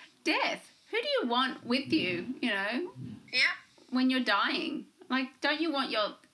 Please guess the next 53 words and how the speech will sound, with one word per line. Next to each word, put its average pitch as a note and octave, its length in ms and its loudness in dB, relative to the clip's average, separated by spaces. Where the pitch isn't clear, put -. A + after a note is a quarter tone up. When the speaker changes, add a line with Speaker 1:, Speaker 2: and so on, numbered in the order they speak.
Speaker 1:
the A#3+ 80 -10
person A#3+ 360 -2
that A3 120 -2
you've G#3+ 240 -10
created G#3+ 500 -2
most G3+ 300 -2
of G#3+ 80 -4
those G#3 200 -2
memories F#3+ 420 -2
with? D4 180 -2
You D4 60 -2
don't C4 180 -2
want A3 240 -4
no G3 240 0
one. A#3+ 440 2
You C4 120 0
don't C4 100 2
want C#4 120 2
to B3 60 0
be G3+ 180 0
alone. F#3+ 600 0
You A3+ 160 2
Speaker 2:
Yeah. A#3 60 2
Speaker 1:
want A#3 180 -2
them A#3+ 460 0
with B3+ 240 -2
you G3 240 -2
to C4 120 -4
the G#3+ 140 -2
end G3 140 -2
of F#3 60 -2
your F3+ 140 -2
life. D#3+ 500 -4
You A3+ 200 -8
want G#3 440 -4
to G3+ 280 -2
be - 180 -6
with C4 260 -2
them - 340 -4
later F#3 340 0
on D4+ 400 -2
in B3+ 80 0
the G#3+ 80 -2
afterlife. - 400 -2
<laughs> - 240 -14
Speaker 2:
Yeah. C4+ 80 4
Speaker 1:
Like, B3 180 2
you C4+ 100 2
want C#4 120 2
to D4 60 2
see D4 300 2
them A#4 140 4
Speaker 2:
Yeah. E4 40 6